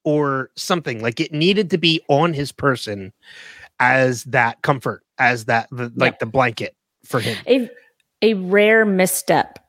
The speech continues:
Speaker 2: to the writers.
Speaker 1: I mean, I get
Speaker 2: For
Speaker 1: why
Speaker 2: him to
Speaker 1: they
Speaker 2: take it off.
Speaker 1: Yeah, I, I get why they did it. But, I mean, I would have liked to have seen, I would have been a little bit more accepting of, like I said, taking it off, putting it in his pocket.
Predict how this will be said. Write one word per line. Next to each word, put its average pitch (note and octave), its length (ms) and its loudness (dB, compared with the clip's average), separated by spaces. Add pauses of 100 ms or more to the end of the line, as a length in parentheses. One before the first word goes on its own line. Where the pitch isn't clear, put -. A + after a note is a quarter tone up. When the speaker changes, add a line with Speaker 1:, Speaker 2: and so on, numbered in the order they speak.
(140)
Speaker 2:
to G3 120 2
the E3 120 0
writers. C3+ 560 -2 (2500)
Speaker 1:
I B3+ 60 2
mean, B3+ 140 0
I A3+ 120 2
get D#3 420 0
Speaker 2:
For C4+ 120 0
Speaker 1:
why C4+ 100 2
Speaker 2:
him A#3 100 2
to G3+ 60 4
Speaker 1:
they F#3+ 60 -4
Speaker 2:
take E3+ 220 -4
it - 80 -4
off. - 280 -10 (260)
Speaker 1:
Yeah, D3 220 0 (300)
I, F3 180 0
I E3+ 120 0
get D3+ 200 -2
why C3+ 160 -2
they A#2+ 160 -6
did G2+ 180 -16
it. A2+ 140 -12
But, G3 160 0
I B3 60 2
mean, B3 160 -2
I G#3+ 100 2
would A3+ 180 0
have F3 140 -2
liked F#3+ 220 0
to F#3 40 -4
have E3+ 120 -6
seen, E3 240 -8
I G#3+ 80 4
would A#3 120 4
have F3+ 100 -4
been F3+ 140 -4
a E3+ 60 -4
little D#3+ 200 -2
bit C#3+ 120 -4
more C#3+ 200 2
accepting C3+ 500 -2
of, B2 160 -4
like B2+ 180 0
I A#2+ 60 -2
said, A2+ 300 0 (340)
taking C#3+ 240 -2
it C3+ 100 0
off, B2+ 240 0
putting C3+ 240 0
it B2+ 80 0
in A2 100 -6
his G#2 120 -12
pocket. - 360 -8